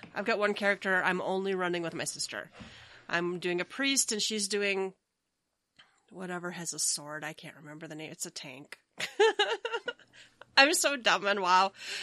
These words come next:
Uh, but, uh, I, I, I, pl-, I, like, I played a priest before. Did a little raiding back in the day, but not tons. But I started playing right after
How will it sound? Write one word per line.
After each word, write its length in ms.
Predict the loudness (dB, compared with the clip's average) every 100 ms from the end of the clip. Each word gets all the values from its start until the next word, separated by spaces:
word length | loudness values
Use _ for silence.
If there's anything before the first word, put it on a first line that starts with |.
| -4 6
Uh, 320 | 8 8 6
but, 320 | 2 4 6
uh, 200 | 6 4 0
I, 120 | -4 2
I, 100 | 2 4
I, 60 | 0
pl-, 180 | 0 2
I, 80 | 4
like, 160 | 2 _ -12
I 60 | -8
played 240 | -4 -4
a 40 |
priest 280 | -4 -6 -6
before. 480 | -8 -10 -4 -2 -4 -12 _ _ _ _ _ -12
Did 160 | -12 -10
a 40 |
little 240 | -10 -10 -12 -12
raiding 460 | -8 -6 -6 -6
back 240 | -6 -8 -8
in 80 |
the 60 | -12
day, 320 | -10 -12 -12 -18 _
but 160 | -16 -12
not 240 | -10 -12 -16 _
tons. 460 | -14 -12 -8 -8 -8 -10 -14 -14 -4
But 120 | 0 4
I 240 | 10 12
started 320 | 10 4 0 0
playing 500 | 0 2 4 2 -2 _ _ _
right 460 | -10 -2 0 0 -2 0
after 1000 | 2 4 2 -4 -4 -2 -2 0 -2